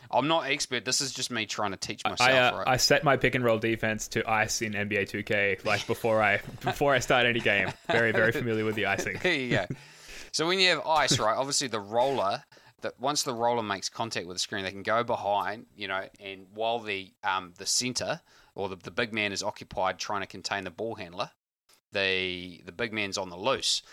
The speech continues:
Speaker 2: Mm.
Speaker 1: And so what there'll normally be is there'll normally be somebody stationed sort of, um, over on the other side of the court. There'll normally be a shooter on,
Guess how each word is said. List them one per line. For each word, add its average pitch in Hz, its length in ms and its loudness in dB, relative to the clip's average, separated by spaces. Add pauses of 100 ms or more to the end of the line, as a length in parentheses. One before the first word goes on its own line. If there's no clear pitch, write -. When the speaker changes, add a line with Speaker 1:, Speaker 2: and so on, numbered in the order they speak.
(180)
Speaker 2:
Mm. 107 80 -8
Speaker 1:
And 101 260 -6
so 104 240 -2
what 135 300 -2
there'll 117 140 -6
normally 135 380 -2
be 101 240 -4
is 98 80 -4
there'll 101 140 -6
normally 143 280 -4
be 117 120 -6
somebody 139 520 0
stationed 113 680 -6 (380)
sort 101 260 -8
of, 95 100 -16 (320)
um, 92 320 -8 (180)
over 110 260 2
on 104 100 -2
the 104 100 0
other 98 160 0
side 92 260 0
of 87 60 -10
the 87 60 -16
court. 104 260 -6
There'll 95 120 -10
normally 107 320 -4
be 95 120 -8
a 92 40 -6
shooter 101 400 0
on, 92 160 -2